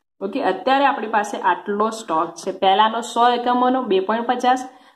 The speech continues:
અને બસો એકમોનો ત્રણ રૂપિયાના ભાવ. ઓકે, ચલો,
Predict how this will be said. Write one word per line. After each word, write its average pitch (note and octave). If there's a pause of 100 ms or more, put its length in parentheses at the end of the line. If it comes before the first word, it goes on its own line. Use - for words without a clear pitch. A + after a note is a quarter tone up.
અને F#3+
બસો F#3+
એકમોનો G#3+ (300)
ત્રણ G3+
રૂપિયાના D#3
ભાવ. - (580)
ઓકે, G#3 (720)
ચલો, -